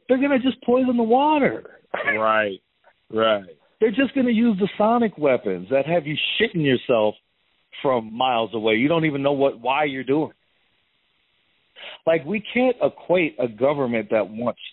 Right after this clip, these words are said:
Speaker 1: to take over its people and impose some sort of draconian rule as just and fair. That doesn't even make any sense.
Speaker 2: No, it doesn't.
Speaker 1: So
Speaker 2: No, it
Speaker 1: as
Speaker 2: doesn't.
Speaker 1: much as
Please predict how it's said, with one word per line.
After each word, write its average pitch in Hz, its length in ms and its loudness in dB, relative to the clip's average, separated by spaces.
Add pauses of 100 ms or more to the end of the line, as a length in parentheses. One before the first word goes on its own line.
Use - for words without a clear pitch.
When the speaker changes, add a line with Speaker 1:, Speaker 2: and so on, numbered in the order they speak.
(260)
Speaker 1:
to 110 220 2 (140)
take 131 220 -2
over 117 360 0
its 95 100 -4 (180)
people 104 440 0
and 98 160 4
impose 107 560 0
some 107 180 0 (100)
sort 104 200 2
of 92 120 -8
draconian 101 720 0
rule 92 420 2 (380)
as 117 140 2 (240)
just 131 220 0 (180)
and 98 180 -2 (140)
fair. 117 480 -4 (140)
That 214 120 0
doesn't 233 220 2
even 214 180 -4
make 233 200 0
any 196 260 -2
sense. 262 400 -2 (380)
Speaker 2:
No, 110 300 -2
it 101 100 -10
doesn't. 98 360 -4 (1300)
Speaker 1:
So 185 140 2
Speaker 2:
No, 113 140 -6
it 98 100 -6
Speaker 1:
as 151 180 2
Speaker 2:
doesn't. 123 120 -12
Speaker 1:
much 196 260 0
as 247 100 0